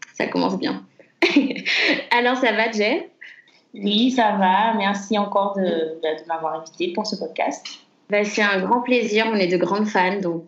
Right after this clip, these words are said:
Speaker 1: est-ce que tu pourrais te présenter pour les personnes t-, qui ne te connaissent pas encore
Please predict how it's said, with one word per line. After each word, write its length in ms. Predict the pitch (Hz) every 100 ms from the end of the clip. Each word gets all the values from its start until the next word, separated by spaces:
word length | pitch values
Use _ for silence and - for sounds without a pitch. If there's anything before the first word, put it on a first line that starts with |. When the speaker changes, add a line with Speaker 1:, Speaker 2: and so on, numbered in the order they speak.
| -
Speaker 1:
est-ce 220 | 302 -
que 80 | 330
tu 220 | - 277
pourrais 500 | 254 247 262 285 294
te 120 | 254
présenter 840 | 220 - 247 240 226 247 254 254 -
pour 140 | 208
les 100 | 196
personnes 340 | 208 214 247 247
t-, 180 | - -
qui 80 |
ne 80 | 196
te 120 | 185
connaissent 380 | 180 208 208 185
pas 280 | - 226 220
encore 520 | 190 190 - 165 254